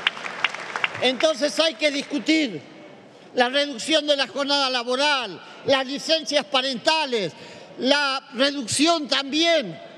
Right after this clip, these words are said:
de un, un elemento que es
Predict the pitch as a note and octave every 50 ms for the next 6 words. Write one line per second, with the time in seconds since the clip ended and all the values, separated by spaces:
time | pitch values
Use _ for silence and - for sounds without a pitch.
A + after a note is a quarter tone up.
0 | - - - - - - - - - G3+ C4 D4 D4+ C#4+ C4+ B3+ G#3 F3+ - -
1 | - - E4 D#4+ D4+ D4+ D4+ - C#4+ D#4 D#4+ D#4 D4+ D4 C#4+ C#4+ C#4+ C#4+ D#4 D#4
2 | D4+ C#4 G#3 - D4 C4+ - - C#4 C#4+ D4+ D#4 D4 A3 - - -